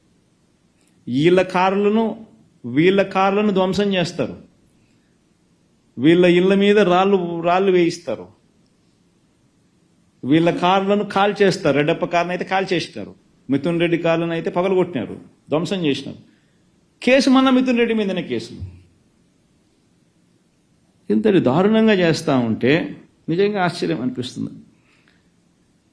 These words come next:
ఈ, ఈ అసలు రాష్ట్రంలో ఒకసారి గమనిస్తే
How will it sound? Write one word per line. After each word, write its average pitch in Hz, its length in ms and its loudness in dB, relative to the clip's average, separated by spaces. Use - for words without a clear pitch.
ఈ, 127 180 2
ఈ 156 240 0
అసలు 113 240 0
రాష్ట్రంలో 214 600 2
ఒకసారి 208 300 0
గమనిస్తే 156 960 2